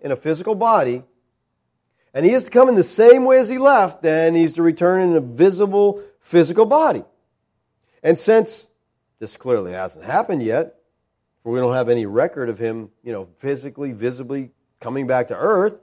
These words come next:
and he's not with us now, therefore the fu-, the second coming is still future. Well, if it is still future, then we got a problem with Yeshua's teaching.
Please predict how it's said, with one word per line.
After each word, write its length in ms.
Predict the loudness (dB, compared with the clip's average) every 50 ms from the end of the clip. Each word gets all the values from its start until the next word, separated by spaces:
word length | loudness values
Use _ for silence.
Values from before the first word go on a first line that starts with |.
| _ _ _ _ _ _
and 100 | -8 -8
he's 100 | -6 0 2
not 180 | 4 4 4
with 140 | 2 0 -2
us 140 | -2 -4 -2
now, 320 | 0 2 4 6 4 4
therefore 500 | 4 4 2 2 2 2 2 2 2 2
the 100 | 2 0
fu-, 300 | -6 -12 -10 -10 -10 -10 -14 _ _
the 80 | -12 -4
second 240 | -2 -2 0 2 4
coming 180 | 4 6 4
is 80 | 4 4
still 220 | 4 4 4 4
future. 640 | 4 2 0 0 0 2 4 4 4 4 2 -4 -12 _ _ _ _ _ _ _ _ _ _ _ _ _ _ _ _ _ _ _ _ _ _ _
Well, 220 | -2 0 0 2
if 240 | 2 2 0 2 2
it 160 | 0 0 0
is 260 | 0 2 4 4 2
still 260 | 2 0 4 6 6 6
future, 440 | 4 0 -4 -4 -4 -4 -4 -4
then 320 | -4 4 8 8 8 8 6
we 100 | 4 2
got 140 | 2 0 0
a 60 | -2
problem 640 | -6 -12 -4 0 0 2 2 2 4 4 4 4 4
with 180 | 2 -2 -2 -6
Yeshua's 480 | -8 -8 -8 -8 -6 -4 -4 -4 -4
teaching. 640 | -6 -6 0 0 0 0 0 -4 -6 -6 -6 -8